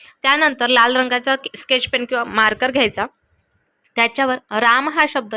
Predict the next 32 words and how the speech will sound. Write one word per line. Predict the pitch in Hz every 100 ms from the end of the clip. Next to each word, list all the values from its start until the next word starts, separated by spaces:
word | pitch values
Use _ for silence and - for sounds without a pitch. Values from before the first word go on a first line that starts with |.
| 220
जितक्या | 247 - 254
जास्त | 254 277 285
वेळेला | 330 311 285
लिहिता | 269 254 233
येईल | 214
तितक्या | 226 - 233
जास्त | 233 226 -
वेळेला | 269 254 208 226 _ _ - - 247
एकाच | 247 277 311 -
साइडून | 277 240 233
राम | 226 220 240
असं | 220 240
लिहायला | 226 220 214 214
सुरुवात | - 202 202 -
करा. | 185 185 _ - - _
पूर्ण | 311 339 339
कागद | 330 269 233 240 262
हा | 240
राम | 240 240 262
ह्या | 269
शब्दाने | 269 233 226 233 233
लिहा. | 220 190 - _ _ _
त्यानंतर | 247 277 311 277 233 262 _ _ _ 254
ह्या | 285
कागदाची | 302 262 226 262 262 240 - 226
अगदी | 226 233 277 262 _ _
छोट्यात | - 277 269 302 -
छोटी | - 262 277
घडी | 254 233
करा | 226 214 - _ _ _
आणि | 220 233
त्यानंतर | 262 285 247 220